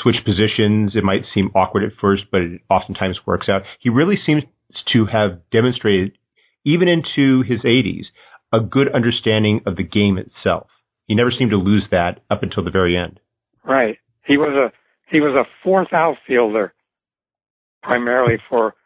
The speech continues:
Speaker 2: for most of his managing days. E-, even veteran players, he would, he would move them and they would shake their heads and he would move them, continue to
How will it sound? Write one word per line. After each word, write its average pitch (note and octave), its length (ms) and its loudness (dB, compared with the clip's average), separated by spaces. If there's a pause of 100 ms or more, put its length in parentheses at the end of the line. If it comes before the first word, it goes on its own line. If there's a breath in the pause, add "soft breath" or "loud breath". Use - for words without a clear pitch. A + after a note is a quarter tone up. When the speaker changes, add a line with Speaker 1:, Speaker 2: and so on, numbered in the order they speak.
(300)
Speaker 2:
for A#2+ 220 2
most C3 400 -2
of B2+ 100 0
his B2+ 220 0
managing A#2+ 560 0
days. G2+ 340 -2 (520)
E-, F3 280 2
even F3 240 0
veteran D#3 360 0
players, A2 400 0 (520)
he C3+ 140 0
would, C3 200 -2
he C#3+ 220 -4
would B2+ 180 -4
move E3 260 0
them D#3 220 2
and C#3+ 140 0
they B2 80 2
would A#2 240 -2
shake D#3 220 0
their C#3 320 2
heads C#3 220 -4
and C3+ 80 -8
he A#2+ 120 -4
would A2+ 140 -12
move D3+ 280 -2
them, C3+ 180 -8 (320)
continue D3 440 -2
to B2+ 140 2